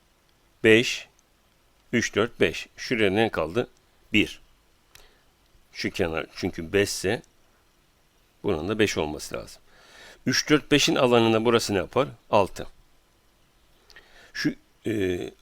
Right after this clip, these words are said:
B C G A üstü.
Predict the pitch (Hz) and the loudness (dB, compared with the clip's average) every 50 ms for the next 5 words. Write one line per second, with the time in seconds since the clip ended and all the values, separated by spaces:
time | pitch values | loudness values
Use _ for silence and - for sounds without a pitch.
0 | _ _ - 98 95 92 98 127 139 131 120 110 98 87 - 110 120 123 120 113 | _ _ -20 -20 2 8 10 10 10 10 8 6 2 0 0 2 2 4 4 4
1 | 104 101 87 - 113 123 135 151 - - 120 120 117 107 104 - - - - - | 2 0 0 2 4 4 4 4 4 6 6 6 6 4 2 -2 -6 -10 -10 -12
2 | 64 - | -12 -12